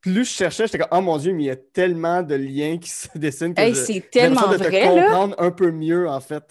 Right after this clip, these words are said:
Speaker 2: Hey, mon Dieu, c'est une psychanalyse qu'on me fait là, mais
Speaker 1: <laughs>
Speaker 2: c'est, mais t'as raison, ils sont tous liés, ces affaires-là, là. Puis on aura la chance de, de, de, de, d'élaborer là-dessus, mais, euh,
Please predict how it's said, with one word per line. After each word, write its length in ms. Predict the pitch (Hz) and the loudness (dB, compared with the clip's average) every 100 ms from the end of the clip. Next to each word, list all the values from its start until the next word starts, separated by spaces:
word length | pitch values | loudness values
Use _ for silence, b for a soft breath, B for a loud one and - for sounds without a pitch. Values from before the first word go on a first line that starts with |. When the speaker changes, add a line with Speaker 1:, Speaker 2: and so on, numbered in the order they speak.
| _ _ _ - | _ _ _ 0
Speaker 2:
Hey, 160 | 269 | 0
mon 120 | 190 | 0
Dieu, 180 | 185 254 | -2 -2
c'est 220 | 240 208 180 | -4 -4 -4
une 160 | 170 180 | -4 -6
psychanalyse 600 | - 262 247 190 339 349 | -4 0 0 0 -2 -4
qu'on 160 | 196 | -8
me 60 | 180 | -6
fait 160 | 208 | -4
là, 100 | 208 359 | -2 0
mais 240 | 226 - - | 0 -2 -6
Speaker 1:
<laughs> 220 | - - | -6 -6
Speaker 2:
c'est, 180 | 208 - | -6 -4
mais 140 | 208 202 | -2 0
t'as 140 | 202 | 2
raison, 420 | 190 180 175 208 415 214 | 2 2 0 -4 -4 -6
ils 180 | 175 175 | -8 -8
sont 200 | 196 170 | -6 -4
tous 240 | - 480 | -2 0
liés, 240 | 233 208 494 | 0 2 2
ces 200 | 254 185 | 0 -4
affaires-là, 520 | 175 185 170 180 240 | -2 -2 -2 -2 -2
là. 180 | 202 220 b b b - | -2 -4 b b b -8
Puis 160 | 196 | 0
on 100 | 180 | 2
aura 220 | 180 190 196 | 2 2 2
la 140 | 175 | 2
chance 240 | 233 247 | -2 -4
de, 220 | 202 175 170 | 2 2 2
de, 240 | 175 170 | -2 -6
de, 300 | 175 175 170 | -6 -2 -2
de, 340 | 165 165 160 160 | -2 -2 -2 -4
d'élaborer 500 | 170 165 170 170 214 | -4 -4 -4 -2 -2
là-dessus, 400 | 165 - - 381 | -2 -4 -6 -2
mais, 240 | 240 156 - B B B 180 | -2 -4 -8 B B B -2
euh, 160 | 175 | -2